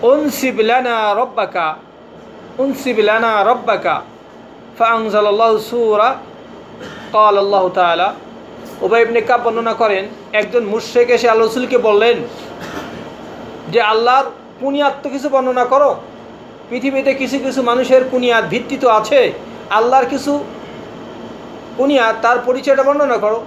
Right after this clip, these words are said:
তার কুনিয়াত কি, আল্লাহর বাবাকে, মাকে, না না, তা পরিচয় তুলে ধরো।" তো যখন এই প্রশ্ন করলেন, এরপরে আল্লাহ সুবহানাহু ওয়া তাআলা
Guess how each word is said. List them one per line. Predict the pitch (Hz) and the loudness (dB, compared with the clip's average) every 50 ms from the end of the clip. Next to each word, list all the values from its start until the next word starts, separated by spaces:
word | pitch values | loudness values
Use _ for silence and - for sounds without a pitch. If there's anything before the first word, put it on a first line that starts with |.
| - - | -6 -4
তার | 247 247 | -2 -2
কুনিয়াত | 247 269 277 269 262 226 180 156 - | 0 0 0 0 2 0 0 -2 -6
কি, | 151 135 - - - - - - - - - - - - | -12 -14 -14 -16 -18 -20 -20 -20 -20 -20 -20 -14 -6 -2
আল্লাহর | 254 269 269 262 262 254 240 | -2 0 2 2 2 2 2
বাবাকে, | 214 226 240 247 247 240 240 247 247 | 2 2 2 4 2 2 2 0 0
মাকে, | 233 202 202 220 233 233 - 247 240 240 - - - - - - - - - | 0 0 0 0 0 0 0 0 -2 -2 -2 -8 -18 -20 -20 -20 -16 -8 -4
না | 254 294 | -2 0
না, | 285 233 170 - - - - - - - - - - | 0 0 -2 -4 -10 -16 -20 -20 -20 -20 -14 -8 -6
তা | 220 | -2
পরিচয় | 208 247 262 285 - 277 277 277 | 2 2 2 2 2 2 2 2
তুলে | 277 285 277 285 | 2 2 2 2
ধরো।" | 220 196 247 247 262 - - - - - - - - - - - - - - - - | 2 2 2 0 0 0 -4 -8 -18 -20 -20 -20 -20 -20 -20 -20 -20 -20 -20 -8 -2
তো | 214 214 | 0 2
যখন | 208 233 220 247 247 | 2 2 2 2 2
এই | 247 247 | 2 2
প্রশ্ন | 247 240 226 226 262 269 | 4 2 2 2 2 0
করলেন, | 240 254 247 240 226 220 226 240 240 - - - - - - - - - - - - - - | 2 4 4 4 4 4 2 0 0 -4 -10 -14 -16 -16 -16 -16 -16 -16 -16 -18 -18 -4 0
এরপরে | 233 254 240 - 233 240 | 2 2 4 4 2 2
আল্লাহ | 226 220 226 240 262 262 262 | 2 2 2 4 4 2 2
সুবহানাহু | 254 - 262 240 240 247 254 247 | 0 -2 -4 -2 -2 0 0 0
ওয়া | 247 | 0
তাআলা | 240 226 220 220 233 - | 0 0 0 0 -2 -4